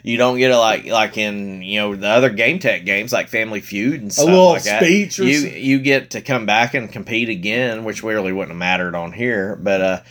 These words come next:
Speaker 1: it was just, and, and I guess at the end of it, it's like, is Game Tech really doing games that are like quiz show video games,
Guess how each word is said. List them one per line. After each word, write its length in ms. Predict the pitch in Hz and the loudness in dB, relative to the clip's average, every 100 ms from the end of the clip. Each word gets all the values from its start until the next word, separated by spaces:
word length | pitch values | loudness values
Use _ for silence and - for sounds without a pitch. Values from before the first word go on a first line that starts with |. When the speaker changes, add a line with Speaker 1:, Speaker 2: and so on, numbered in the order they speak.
| - _ | -20 _
Speaker 1:
it 60 | - | -6
was 100 | 107 | -4
just, 300 | 120 - - | -6 -8 -2
and, 220 | 139 139 | 0 0
and 200 | 123 151 | 0 2
I 80 | 151 | 2
guess 240 | 185 247 | 2 0
at 100 | 156 123 | -2 -2
the 120 | 151 | -2
end 140 | 190 | 0
of 160 | 117 113 | 0 0
it, 100 | 113 | -6
it's 220 | 107 - | -8 -4
like, 260 | 117 110 - _ _ _ _ _ _ _ _ - _ _ _ _ _ - _ _ - | -2 -2 -6 _ _ _ _ _ _ _ _ -20 _ _ _ _ _ -20 _ _ -6
is 180 | 117 98 | -4 0
Game 280 | 120 160 180 | 0 0 2
Tech 360 | 165 117 - | 2 2 -2
really 440 | 123 135 147 147 - _ _ - | 0 2 2 -4 -10 _ _ -18
doing 380 | 104 120 143 135 | -2 2 2 2
games 380 | 107 120 135 135 | 2 2 2 -4
that 120 | 113 | -2
are 300 | 107 104 101 | 0 -2 -4
like 300 | 98 98 85 - - _ 64 - | -2 0 -2 -8 -20 _ -20 -12
quiz 280 | - 135 131 | 2 2 4
show 300 | - 139 139 | 4 4 4
video 420 | 123 143 147 147 | -2 -4 -2 -2
games, 380 | 147 156 160 | -2 -2 -4